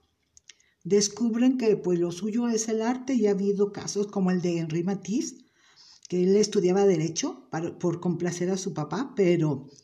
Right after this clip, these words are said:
pues, se enfermó gravemente cuando se recuperó ya después de un año. Eh,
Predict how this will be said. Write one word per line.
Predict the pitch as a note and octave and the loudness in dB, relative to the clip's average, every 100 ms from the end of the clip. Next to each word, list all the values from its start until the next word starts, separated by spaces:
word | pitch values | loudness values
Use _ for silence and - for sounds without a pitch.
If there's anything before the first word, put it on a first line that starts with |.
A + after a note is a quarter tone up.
| _ _ | _ _
pues, | - F#3 | -6 -2
se | G3 | 0
enfermó | F#3 G3 F3 G3 | 2 2 4 2
gravemente | G#3+ A#3 A3 G#3 G3 G#3+ B3 - C#4+ - - _ _ - _ _ | 2 0 0 2 2 2 2 0 -4 -6 -20 _ _ -20 _ _
cuando | F#3+ F#3+ F#3 E3 | 0 2 2 0
se | - E3+ | -4 -6
recuperó | E3+ E3 F3+ F3+ F3 F#3 | -6 -8 -8 -6 -2 -2
ya | A3 G#3 E3 | 0 0 -2
después | F3+ F3+ - F3+ F3+ F3 | -4 -6 -6 -4 -4 -2
de | F3+ E3+ E3 D3+ | -2 0 -2 -2
un | F#3+ G#3 | -2 0
año. | C#4+ D4 D4 C#4+ - _ _ _ _ _ _ - | 2 4 2 0 -10 _ _ _ _ _ _ -10
Eh, | F3+ F3+ E3+ E3 D#3+ - | -6 -4 -4 -4 -6 -10